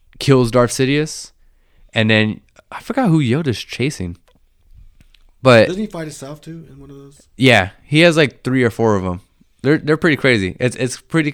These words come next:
Speaker 1: like, it's cool, like, kinda like what if stories.
Speaker 2: Mm.
Speaker 1: 'Cause it, in that what if story, when, uh, they find Palpatine,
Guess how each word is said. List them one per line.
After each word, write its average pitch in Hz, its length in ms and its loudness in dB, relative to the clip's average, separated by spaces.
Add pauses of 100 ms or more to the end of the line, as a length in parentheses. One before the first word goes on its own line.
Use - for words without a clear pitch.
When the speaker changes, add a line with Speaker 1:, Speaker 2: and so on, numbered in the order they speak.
Speaker 1:
like, 131 260 0
it's 139 160 -4
cool, 175 200 0
like, 139 220 0
kinda 139 180 -2
like 117 140 -2
what 110 240 4
if 110 140 2
stories. 90 500 -10
Speaker 2:
Mm. 101 200 -20 (280)
Speaker 1:
'Cause 135 160 0
it, 127 160 -6
in 131 160 0
that 131 200 4
what 135 140 0
if 139 140 -2
story, 143 280 0
when, 113 360 -4
uh, 104 300 -2
they 117 160 0
find 117 260 2
Palpatine, 151 520 -2